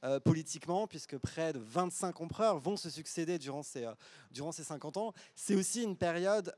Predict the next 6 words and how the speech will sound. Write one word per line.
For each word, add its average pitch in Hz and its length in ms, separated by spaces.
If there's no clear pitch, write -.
euh, 139 460
de 147 100
mutation, 170 680
puisque 156 280
c'est, 180 300
euh, 135 320